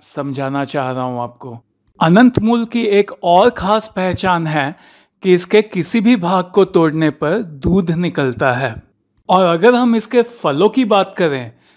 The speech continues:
तो इसे जीवंती की तरह दो आमने सामने पतली और नोकीली जोड़ी में सींगें लगती हैं।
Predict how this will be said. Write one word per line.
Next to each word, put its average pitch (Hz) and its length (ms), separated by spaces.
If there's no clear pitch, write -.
तो 190 80
इसे 185 300
जीवंती 170 680
की 240 160
तरह 147 480
दो 147 720
आमने 165 360
सामने 165 520
पतली 190 440
और 156 200
नोकीली 156 720
जोड़ी 165 480
में 180 240
सींगें 170 500
लगती 147 400
हैं। 117 300